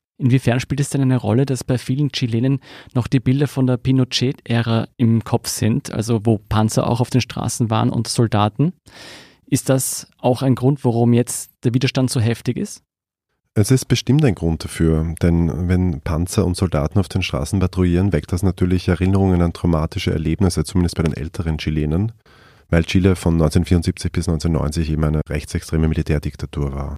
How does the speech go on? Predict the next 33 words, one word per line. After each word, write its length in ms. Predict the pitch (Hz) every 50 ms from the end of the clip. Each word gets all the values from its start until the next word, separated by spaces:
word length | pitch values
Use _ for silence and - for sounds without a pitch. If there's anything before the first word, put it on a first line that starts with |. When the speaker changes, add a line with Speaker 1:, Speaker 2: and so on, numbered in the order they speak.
| - _
Speaker 2:
wo 80 | - 82
tausende 300 | - 78 76 78 90 82
Leute 320 | 78 71 76 - - 76
ermordet 600 | 76 78 76 71 71 76 80 85 - - - - - -
wurden 280 | - 82 82 78 85
oder 180 | - - 78 80
f-, 180 | 73 - - -
äh, 280 | - - - - - 76
verschwunden 560 | - - - 80 - - - 73 64 71 71
sind. 380 | 69 - 69 69 69 73 - _ _ _ _ _ _ _ _ _ _ _ _ _ _ _
Speaker 1:
Wie 100 | 120 123
sind 220 | 113 - 143 143
denn 120 | 156 151 135
die 100 | 135 127
Reaktionen 580 | 123 120 123 127 - - - 135 131 127 131
international 720 | - 131 180 - 214 160 117 - - 113 104 101 101 101 92
ausgefallen 640 | - 87 110 - - - 104 - - 107 101 104 98
zu 80 | - 101
den 120 | 110 98
Demonstrationen? 840 | 107 104 101 104 104 - - 110 - - 110 101 101 98 95 107 - - _ _ _ _ -
Speaker 2:
Von 140 | - 98 90
Seiten 300 | - - 69 76 - 95
der 100 | 87 90
internationalen 640 | 87 - 98 92 85 - - 90 85 82 82 78
Politik 540 | 76 85 82 82 - - - 90 90 - -
gab's 280 | - 80 71 - - -
bisher 680 | - 98 - - - 85 80 80 80 80 78 76 71 -
wenige 400 | 76 71 76 80 - 87 80 71
Reaktionen. 880 | 76 73 71 71 - - - 76 69 71 71 71 71 73 73 73 73
Was 180 | 78 80 - -
bekannt 460 | - 90 - - 69 71 82 90 -
ist, 500 | - - 110 - - - - - - -
dass 420 | 90 87 87 - - - - -